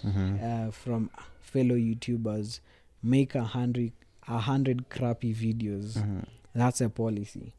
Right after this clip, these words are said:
Speaker 1: Oh.
Speaker 2: Have you ever seen videos like in a PewDiePie, like in, um, Mister Beast, people with
Speaker 1: M K B H D.
Speaker 2: sixty? Yeah.
Speaker 1: Yeah.
Speaker 2: The, their policies make fast, first get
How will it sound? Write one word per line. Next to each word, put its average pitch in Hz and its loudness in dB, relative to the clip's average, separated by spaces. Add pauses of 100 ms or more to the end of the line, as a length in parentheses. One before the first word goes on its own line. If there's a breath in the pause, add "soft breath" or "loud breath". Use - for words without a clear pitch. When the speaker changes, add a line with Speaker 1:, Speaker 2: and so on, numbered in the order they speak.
Speaker 1:
Oh. 85 -4 (220)
Speaker 2:
Have 127 0
you 147 6
ever 135 4
seen 135 2
videos 123 0
like 110 -4
in 123 0
a 113 -4
PewDiePie, 131 2
like 120 -2
in, 117 0 (400 soft breath)
um, 113 0
Mister 120 -2
Beast, 120 0 (100)
people 95 2
with 123 4
Speaker 1:
M 123 4
K - -
B - 0
H 92 0
D. 135 2
Speaker 2:
sixty? 90 0
Yeah. 143 2 (240)
Speaker 1:
Yeah. 87 2 (160)
Speaker 2:
The, 131 4
their 135 4
policies 156 8
make 131 4
fast, - -2 (200)
first - 6 (160)
get 135 4